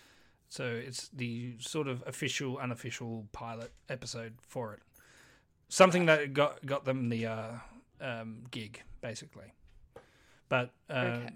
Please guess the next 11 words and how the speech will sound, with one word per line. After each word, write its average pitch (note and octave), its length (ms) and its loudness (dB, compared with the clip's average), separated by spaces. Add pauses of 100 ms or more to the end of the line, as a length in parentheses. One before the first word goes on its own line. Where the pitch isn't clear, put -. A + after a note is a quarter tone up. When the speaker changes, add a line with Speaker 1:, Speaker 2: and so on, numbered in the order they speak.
(440)
Speaker 1:
very D3+ 420 6
different, B2 400 -4
and B2 400 -4
the B2+ 420 -4
animation B2+ 560 -2
is B2 240 -4
not C#3+ 460 -2
as, B2 500 -6 (100)
you C3 100 -8
know, A2+ 80 -6 (120)
s-, - 240 -6